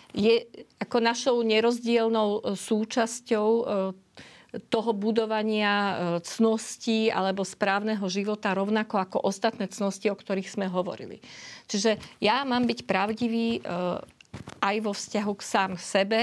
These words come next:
e, tým, že budem seba stále spoz-, spoznávať lepšie, lepšie spýtovať si svedomie, e, spoznávať aj to, že či veci, ktoré vidím, sú naozaj tak, ako ich vidím, či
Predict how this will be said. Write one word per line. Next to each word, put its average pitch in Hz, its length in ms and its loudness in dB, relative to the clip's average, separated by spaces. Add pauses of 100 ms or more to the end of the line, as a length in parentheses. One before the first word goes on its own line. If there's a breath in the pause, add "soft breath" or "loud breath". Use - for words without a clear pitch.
e, 294 60 -2 (800 loud breath)
tým, 240 320 4
že 226 160 2
budem 226 320 2
seba - 640 -2
stále 196 480 0
spoz-, 220 480 0
spoznávať 214 760 2
lepšie, 226 520 2 (420 loud breath)
lepšie 233 640 2
spýtovať 240 480 0
si 240 100 -6
svedomie, 214 600 0
e, - 60 -2 (580)
spoznávať 233 720 0
aj 190 180 -2 (140)
to, 226 160 4
že 214 160 2 (480 loud breath)
či 262 180 2 (720)
veci, 233 360 2
ktoré 220 420 0
vidím, 220 320 2
sú 226 200 0
naozaj 214 540 2
tak, 214 240 0
ako 202 260 0
ich 175 140 0
vidím, 220 500 2
či 220 360 0